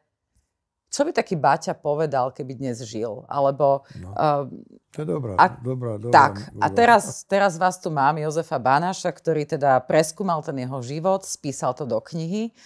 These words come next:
Speaker 1: A povedzte, že čo by taký Tomáš
Speaker 2: E,
Speaker 1: Baťa?
Speaker 2: Baťa,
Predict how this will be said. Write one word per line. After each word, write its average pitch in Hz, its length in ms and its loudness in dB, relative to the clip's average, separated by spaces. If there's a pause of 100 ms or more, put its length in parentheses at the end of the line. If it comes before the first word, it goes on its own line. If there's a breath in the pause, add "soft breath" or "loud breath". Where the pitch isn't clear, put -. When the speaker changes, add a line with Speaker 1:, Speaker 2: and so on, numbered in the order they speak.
(220 soft breath)
Speaker 1:
A - 100 -8
povedzte, 180 640 0
že 143 220 -10 (240)
čo 214 180 4
by 196 100 -2
taký 156 520 -4
Tomáš 143 340 -4
Speaker 2:
E, 95 80 -4
Speaker 1:
Baťa? 101 180 -4
Speaker 2:
Baťa, 233 400 2